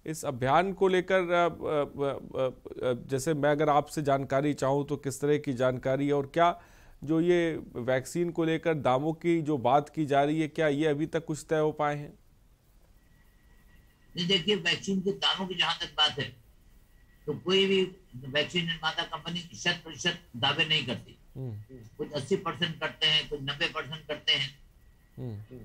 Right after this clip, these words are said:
Speaker 2: और इस बार थोड़ा सा ये विवाद उठा है कि Human trial, जो थर्ड, uh, level का trial होता है,
Speaker 1: हम्म।
Speaker 2: वो भली प्रकार से नहीं किया गया।
Speaker 1: हम्म।
Speaker 2: इसलिए इसकी efficacy के बारे में भी अभी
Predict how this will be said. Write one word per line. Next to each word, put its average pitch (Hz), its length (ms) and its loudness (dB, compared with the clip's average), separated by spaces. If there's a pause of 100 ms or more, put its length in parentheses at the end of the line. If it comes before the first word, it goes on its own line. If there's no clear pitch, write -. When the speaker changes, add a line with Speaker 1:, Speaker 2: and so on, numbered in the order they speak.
(160)
Speaker 2:
और 151 100 0
इस 165 280 -2
बार 175 300 0
थोड़ा 156 160 -4
सा 156 160 0
ये 160 200 -2
विवाद 165 320 -2
उठा - 160 -2
है - 120 2
कि - 140 -8 (720)
Human 175 260 0
trial, 165 300 0
जो 160 120 -4
थर्ड, 175 300 -4
uh, 135 520 -8
level 147 260 -4
का 156 100 -10
trial 151 300 0
होता 143 220 -2
है, 160 200 -2 (160)
Speaker 1:
हम्म। 120 200 -8 (420)
Speaker 2:
वो 160 260 0 (1300)
भली 156 160 2
प्रकार 151 320 -2
से 156 180 -4
नहीं 165 200 0
किया 123 140 0
गया। - 220 -10 (260)
Speaker 1:
हम्म। 131 440 -8 (720)
Speaker 2:
इसलिए 160 320 -2
इसकी 175 460 -2
efficacy 147 480 -4
के 160 140 -10
बारे 147 320 -2
में 151 120 -6
भी 165 160 -8
अभी 165 220 -8